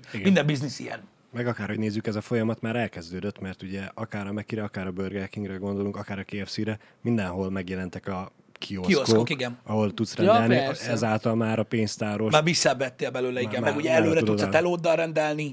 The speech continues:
Speaker 2: tehát hogy minél kevesebb interakció
Speaker 1: Igen.
Speaker 2: legyen, mert ugye így is látjuk egyébként ezeknél a helyeknél, és most nem akarok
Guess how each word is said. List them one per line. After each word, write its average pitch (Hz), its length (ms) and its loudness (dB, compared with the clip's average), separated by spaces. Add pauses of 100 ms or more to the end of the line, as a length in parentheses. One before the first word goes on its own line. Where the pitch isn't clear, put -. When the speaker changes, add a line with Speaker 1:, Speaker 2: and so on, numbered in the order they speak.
Speaker 2:
tehát 143 160 -10
hogy 165 100 2
minél 170 240 2
kevesebb 151 440 2
interakció 135 500 2
Speaker 1:
Igen. 113 120 4
Speaker 2:
legyen, 185 220 2 (240)
mert 175 120 4
ugye 208 120 4
így 220 140 2
is 151 120 2
látjuk 135 400 0
egyébként 131 420 -6
ezeknél 131 360 -2
a 127 40 6
helyeknél, 131 420 2
és 131 80 -2
most 127 160 -8
nem 165 100 -2
akarok 131 260 2